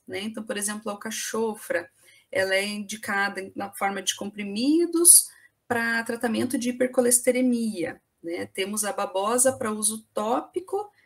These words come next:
pra problemas de cicatrização e inflamação de tecidos. Temos a espinheira santa, que é muito interessante pra azias recorrentes, gastrite e como complementar em ulceração gástrica.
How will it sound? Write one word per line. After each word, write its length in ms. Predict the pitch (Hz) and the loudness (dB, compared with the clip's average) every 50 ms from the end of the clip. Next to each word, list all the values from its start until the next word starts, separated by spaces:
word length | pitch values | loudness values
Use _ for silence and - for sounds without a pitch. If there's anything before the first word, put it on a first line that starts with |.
| _ _ _ | _ _ _
pra 100 | - 214 | -8 -6
problemas 520 | - - 208 196 202 202 214 220 226 214 | -4 -6 -8 -6 -6 -6 -4 -4 -4 0
de 80 | 214 220 | 4 6
cicatrização 1200 | - - - 220 - 226 220 - 202 214 208 208 214 208 - - - - 214 220 233 247 262 277 | 6 6 4 2 -4 -8 -6 -6 -6 -6 -4 0 4 6 8 8 8 6 4 2 0 0 2 2
e 60 | 285 | 0
inflamação 760 | 285 285 - 254 247 247 254 262 254 - - - 233 233 240 | 0 2 2 2 2 2 2 2 4 4 4 4 2 -2 -4
de 140 | 240 247 233 | -6 -8 -6
tecidos. 1120 | - 254 254 - - - 254 247 240 226 208 185 165 - - - - - - - - - - _ - - - _ _ _ - | -2 0 2 2 2 2 0 -2 -4 -4 -6 -8 -10 -10 -4 2 4 4 4 4 2 -4 -16 _ -20 -20 -20 _ _ _ -4
Temos 260 | 196 202 220 220 220 | -2 -2 0 0 2
a 40 | 220 | 2
espinheira 500 | 220 - - - 233 226 226 226 240 247 | 2 0 0 -2 -6 -6 -4 -2 0 2
santa, 680 | - - - - 240 254 277 277 254 233 220 220 185 | 4 6 6 6 4 2 2 0 0 -2 -2 -4 -6
que 120 | 180 - 196 | -6 -4 -6
é 20 | |
muito 280 | 196 202 247 285 285 294 | -4 -4 -4 -2 -2 -2
interessante 680 | 262 - 247 240 247 - - 226 220 240 247 247 - | -2 0 0 2 4 2 2 2 -2 -4 -4 -4 -6
pra 460 | 254 - - 226 214 208 202 208 208 - | -6 -6 -2 0 0 0 0 -2 -4 -4
azias 360 | 202 196 196 214 208 208 208 | -4 -4 -4 -4 -4 -4 -4
recorrentes, 880 | - 202 - - - 196 196 208 214 240 269 285 285 285 285 269 - - | -6 -6 -6 -6 -6 -4 -4 -4 -4 0 4 4 4 4 2 0 -2 0
gastrite 1000 | 208 214 220 214 - - - - 214 226 240 269 285 285 - - 330 339 339 _ _ _ _ _ _ _ - | 0 2 4 6 6 4 4 2 -2 -2 -2 -2 -2 -2 -2 0 -2 -2 -4 _ _ _ _ _ _ _ -20
e 40 | - | -8
como 300 | - 240 220 220 226 - | -4 -2 -2 -2 -2 -4
complementar 880 | - 226 226 - 240 226 226 240 247 254 254 - 226 220 220 226 240 | -6 -8 -6 -4 -4 -4 -2 -2 -4 -4 -4 -4 -2 0 0 0 0
em 80 | 240 | 2
ulceração 580 | 240 240 - - 233 226 226 - - 226 240 247 | 4 4 4 4 4 2 2 2 2 2 0 0
gástrica. 880 | 247 233 226 220 208 185 180 - - - - - - - - - - | 0 0 0 0 0 0 2 2 0 0 -2 -8 -10 -10 -10 -10 -10